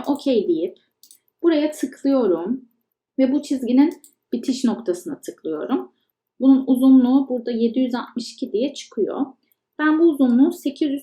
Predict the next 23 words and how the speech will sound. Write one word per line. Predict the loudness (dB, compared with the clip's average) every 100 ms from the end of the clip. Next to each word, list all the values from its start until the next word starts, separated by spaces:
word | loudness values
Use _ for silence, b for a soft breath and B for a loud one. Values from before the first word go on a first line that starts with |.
| 0
on | 2 4
bir | 4
olmasını | 2 -4 -10 -10 -16
istiyorum. | -18 -12 -10 -4 -2
Bu | -2
yüzden | -4 -2 -2
de | -2 -4
buraya | -4 -4 -6
bu | -4
değeri | -2 -2 -2
girip | -4 -6 -10 -20 _ _ _ 0
Enter'a | 2 2 -2 -4
basıyorum. | -8 -10 -10 -8 -4 -4 -6 _ _ _ _
Girmiş | -2 -2 -2 0
olduğum | 2 4 6 6
bu | 2
değere | -2 -2 -4
bağlı | -4 -2 0
olarak | -2 -2 -4 -6 -12 _ _ _
ArchiCAD | -4 -4 -4 -6 -6
bu | -8
çizimi | -4 -2 -2 0 0
ölçeklendiriyor. | 0 -4 -8 -6 -6 -4 -4 -6